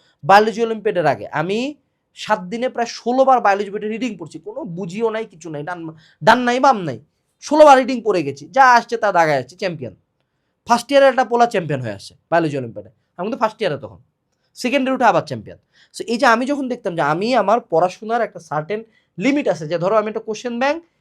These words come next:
একদিনে শেষ করতেছি, পনেরো ঘন্টা, ষোলো ঘন্টা করতে আছি, করতে আছি, এক, একদিনে শেষ হয়ে গেল।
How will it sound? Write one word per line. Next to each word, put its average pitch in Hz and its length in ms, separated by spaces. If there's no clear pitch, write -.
একদিনে 277 500
শেষ 202 200
করতেছি, 143 460
পনেরো 269 280
ঘন্টা, 247 220
ষোলো 233 180
ঘন্টা 226 300
করতে 254 300
আছি, 226 140
করতে 220 260
আছি, 208 160
এক, 185 180
একদিনে 175 320
শেষ 156 200
হয়ে 123 100
গেল। 98 180